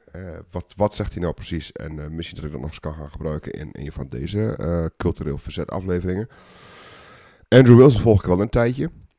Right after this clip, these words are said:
Andrew Wilson is een, eh, heeft zelf een kanaal, eh, The Crucible. En met The Crucible doet hij, eh,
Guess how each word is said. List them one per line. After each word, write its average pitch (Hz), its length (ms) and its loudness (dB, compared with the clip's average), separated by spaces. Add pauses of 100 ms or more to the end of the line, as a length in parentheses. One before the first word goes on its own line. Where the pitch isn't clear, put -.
(180)
Andrew 87 280 -2
Wilson 90 340 0
is 80 180 -4
een, 80 160 -4
eh, 76 260 -2 (1000)
heeft - 220 -2
zelf 90 240 0
een 85 160 -4
kanaal, 80 440 -4
eh, 76 500 -10 (180)
The - 120 -6
Crucible. 120 520 -4 (600)
En 90 140 -6
met 95 140 -2
The - 80 -6
Crucible 82 540 -4
doet 80 200 -10
hij, 76 240 -6
eh, 73 480 -6